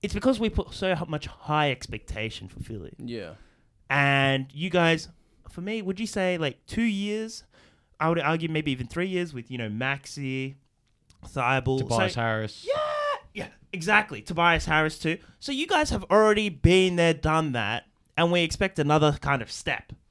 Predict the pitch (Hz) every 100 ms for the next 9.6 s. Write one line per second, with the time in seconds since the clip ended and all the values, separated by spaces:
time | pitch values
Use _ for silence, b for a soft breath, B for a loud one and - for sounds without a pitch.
0 | _ _ 127 139 135 131 165 160 147 127
1 | - 123 131 135 117 - - 139 123 110
2 | 98 107 101 98 - - 311 302 294 311
3 | - 247 294 311 302 - - - 269 302
4 | 392 285 220 - 214 - - 170 185 170
5 | 196 175 - - - - - 143 139 127
6 | 127 185 196 139 165 277 - 311 330 -
7 | 185 202 208 196 190 180 175 185 196 -
8 | _ - 285 262 269 - 233 170 139 -
9 | 165 165 - 143 -